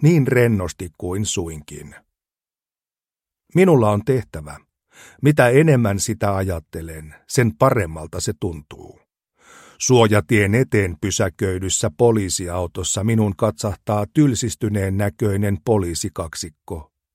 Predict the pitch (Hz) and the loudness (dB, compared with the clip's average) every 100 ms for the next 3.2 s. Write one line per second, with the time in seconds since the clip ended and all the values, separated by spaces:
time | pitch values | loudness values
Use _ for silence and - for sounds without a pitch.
0 | _ _ _ _ _ _ _ 120 117 104 | _ _ _ _ _ _ _ 4 4 4
1 | - 92 82 87 87 87 - - _ - | 0 -4 -4 -6 -6 -12 -14 -20 _ -2
2 | 127 92 85 90 92 90 80 80 80 71 | 0 -2 -6 -10 -8 -10 -8 -10 -12 -16
3 | 65 - | -20 -20